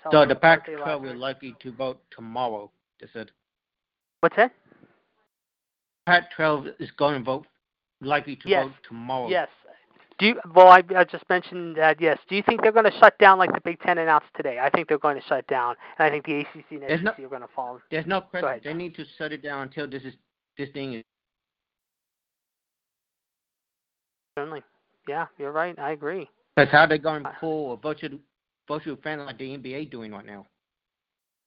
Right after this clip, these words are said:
Speaker 2: That's a, that, that's a good point. That's a very, very, very valid point you bring up there, man. That's a very good point you just brought up, actually. I don't know. That, that's gonna be tough. That's gonna be real tough to decide.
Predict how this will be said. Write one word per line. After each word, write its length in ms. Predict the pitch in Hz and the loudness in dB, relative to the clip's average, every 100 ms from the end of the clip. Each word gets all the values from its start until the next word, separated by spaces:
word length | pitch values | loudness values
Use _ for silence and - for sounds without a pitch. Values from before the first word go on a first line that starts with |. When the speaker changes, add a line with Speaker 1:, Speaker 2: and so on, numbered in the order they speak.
| _ | _
Speaker 2:
That's 180 | 185 240 | 6 6
a, 100 | 269 - | 4 6
that, 240 | 208 262 | 6 6
that's 180 | 185 185 | 2 -2
a 60 | 202 | -2
good 240 | 220 190 | -4 -4
point. 280 | - 190 147 | -4 -6 -6
That's 200 | 180 185 | -10 -14
a 60 | 156 151 | -16 -4
very, 440 | 190 226 226 202 | 0 2 4 2
very, 300 | 185 190 180 | 2 -2 -2
very 260 | 160 170 170 | -6 -8 -8
valid 300 | 160 151 143 | -8 -10 -12
point 180 | - 147 | -14 -14
you 60 | 135 | -16
bring 180 | 135 127 | -20 -20
up 100 | - | -20
there, 120 | 131 | -20
man. 140 | 131 120 _ _ | -20 -20 _ _
That's 120 | 160 | -20
a 60 | 143 | -18
very 320 | 170 196 175 _ | -14 -12 -14 _
good 240 | 156 143 | -16 -16
point 240 | _ 151 131 | _ -20 -20
you 60 | 131 _ | -20 _
just 140 | 143 _ | -20 _
brought 220 | 143 131 | -18 -16
up, 100 | 127 - | -18 -16
actually. 440 | 120 - - 131 - - - - - | -16 -16 -20 -20 -18 -14 -10 -2 8
I 160 | 175 | 10
don't 200 | 226 196 | 10 10
know. 380 | 175 165 135 117 - | 10 10 10 2 -4
That, 160 | 156 170 - | 2 2 2
that's 220 | 185 185 | 2 2
gonna 160 | - 196 | 0 -2
be 80 | 165 | 0
tough. 300 | - 143 - - - | 0 0 -2 -18 -10
That's 160 | 165 - | -8 -6
gonna 120 | 190 | -8
be 100 | 156 | -10
real 400 | 143 156 170 160 | -12 -6 0 0
tough 220 | 151 - 135 | -2 -6 -8
to 80 | - | -12
decide. 560 | 120 - 147 127 120 | -20 -6 -4 -4 -6